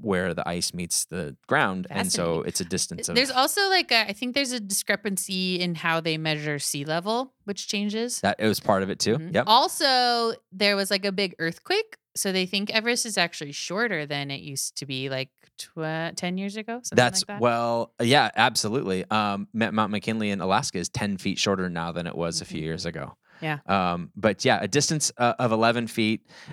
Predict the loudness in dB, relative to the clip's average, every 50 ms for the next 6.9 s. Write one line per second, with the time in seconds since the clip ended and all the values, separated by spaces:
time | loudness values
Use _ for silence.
0 | -2 0 2 2 2 2 2 4 2 2 2 0 -4 -4 -4 -2 -2 -2 -2 -4
1 | -4 -2 -2 0 0 -2 -2 2 2 2 2 2 0 0 0 0 0 -2 -2 -2
2 | 0 2 2 2 2 0 -2 -2 -2 -2 0 0 -2 -2 -2 -2 -2 -2 -2 -2
3 | -2 -6 -12 -20 -20 -14 _ 0 0 0 0 0 -2 -6 -6 -4 -4 -2 -2 0
4 | 0 0 0 0 0 -2 -4 -4 -4 -2 -2 0 0 -2 -2 -4 -4 -4 -2 0
5 | 0 2 2 2 2 0 0 -2 -2 -4 -6 -10 _ -18 -16 -8 -4 -2 0 0
6 | 2 0 0 0 0 0 -2 -2 -4 -4 -4 -4 -4 -4 -6 -8 -10